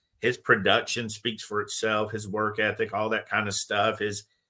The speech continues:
he's built for the N F L. Mentally, he's built to play the game of football. But, yeah, I love this. I mean, I'm gonna be most excited, obviously, to see.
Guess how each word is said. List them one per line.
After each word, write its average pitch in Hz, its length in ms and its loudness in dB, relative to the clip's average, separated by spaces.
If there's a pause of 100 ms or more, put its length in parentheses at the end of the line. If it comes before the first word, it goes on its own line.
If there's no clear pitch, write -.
(100)
he's 110 260 -2
built 123 400 4
for 117 80 -4
the 117 100 2
N 117 160 0
F 110 180 0
L. 110 260 4
Mentally, 110 400 -2
he's 107 120 -6
built 107 280 0
to - 60 -10
play 104 200 -4
the 98 80 -4
game 104 240 2
of 90 160 -4
football. 95 520 2 (460)
But, 120 100 4
yeah, 123 200 10
I 165 60 8
love 139 280 6
this. 107 320 4
I 113 40 0
mean, 117 140 4
I'm 139 80 4
gonna 143 140 0
be 131 120 0
most 131 300 2
excited, 113 400 4
obviously, 107 560 2
to 98 80 -6
see. 107 420 0